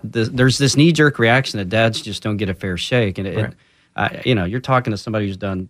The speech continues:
Speaker 1: thousands and thousands of cases, and that, that, that's just not the case.
Speaker 2: Mm-hmm.
Speaker 1: It, so.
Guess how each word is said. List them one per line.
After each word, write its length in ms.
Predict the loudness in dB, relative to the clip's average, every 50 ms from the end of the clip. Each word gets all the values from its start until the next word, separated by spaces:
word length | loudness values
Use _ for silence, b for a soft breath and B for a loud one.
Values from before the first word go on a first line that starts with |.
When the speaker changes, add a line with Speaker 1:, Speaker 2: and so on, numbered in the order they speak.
| _ _
Speaker 1:
thousands 520 | 2 2 4 4 2 2 0 -4 -6 -6
and 160 | -6 -8 -4
thousands 420 | -2 0 0 0 0 -2 -4 -6 -8
of 120 | -12 -12
cases, 580 | -4 -2 -2 -2 -2 -4 -8 -10 -12 -14 -14 -12
and 220 | -10 -10 -8 -8
that, 280 | -8 -10 -10 -10 -8 -6
that, 280 | -6 -6 -6 -6 _ _
that's 180 | -4 -4 -4
just 240 | -4 -4 -4 -2 -2
not 200 | -2 -4 -4 -4
the 80 | -8 -8
case. 400 | -4 -4 -4 -4 -4 -8 -10 -8
Speaker 2:
Mm-hmm. 200 | -8 -8 -8 -10 -14 _ _ -14
Speaker 1:
It, 360 | -12 -10 -8 -10 -10 -12 -16 _
so. 300 | _ -14 -12 -12 -12 -12